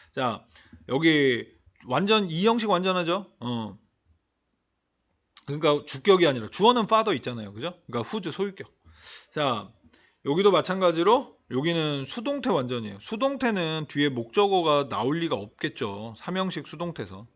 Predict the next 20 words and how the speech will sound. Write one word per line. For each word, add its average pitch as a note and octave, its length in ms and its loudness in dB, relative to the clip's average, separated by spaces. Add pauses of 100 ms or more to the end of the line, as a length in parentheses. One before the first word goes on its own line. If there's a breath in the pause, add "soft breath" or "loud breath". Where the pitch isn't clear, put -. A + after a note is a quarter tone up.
(100)
음. F#2+ 140 -14 (680 soft breath)
자, C3 120 -4
그래서 B2 440 2 (360 soft breath)
그 C3+ 400 4 (440)
본점이 F#3+ 800 4
한국에 A#3+ 640 0
위치한 D3+ 580 -4
회사는 D#3 540 -6
대시 A#2+ 280 -2
아니라 E3+ 440 -2
후주. F3 340 -8 (280 soft breath)
대은 F3 680 0
후주를 B3 580 0
대신할 C#3+ 360 -2
수, G2+ 300 -10
소유격을 A#3 640 -2
대신할 B2+ 340 -2
수 D3+ 120 -6
없다 D3 340 -2
그랬어요. A2 420 -8